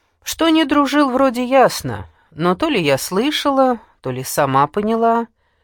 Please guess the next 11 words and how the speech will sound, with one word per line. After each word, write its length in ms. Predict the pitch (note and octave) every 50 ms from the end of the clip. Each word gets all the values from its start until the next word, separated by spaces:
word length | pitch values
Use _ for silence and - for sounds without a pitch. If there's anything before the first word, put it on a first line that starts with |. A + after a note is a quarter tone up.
| _ _ _ _ _ _ _ _
что 240 | - - - A3+ A3
они 180 | A#3 B3+ D4
в 60 | D4+
хороших 480 | - - E4 D#4+ D4+ C#4 - - C#4 -
отношениях 720 | D4+ D4 D4 D#4+ D#4 - - A#3+ G#3+ G3 G3+ G#3 G#3 F#3
были. 420 | F#3 F#3+ G#3+ G#3+ G3+ G#3 G#3+ G#3 _ _ _ _ _ _ _ _ _ - - - - _ _ _ -
Но 300 | D#3+ E3+ F3+ F#3 F#3+ F#3+
на 280 | G3 G3 G3+ G3+ A#3
людях 360 | C4+ D4 C#4 A#3 B3+ A#3+ - A#3+
не 120 | A#3+ A#3+
показывали. 880 | A#3 - A#3+ A#3 - C#4+ D4 C4 G#3+ - D3+ C3+ C3 A#2+ A#2+ A#2 A#2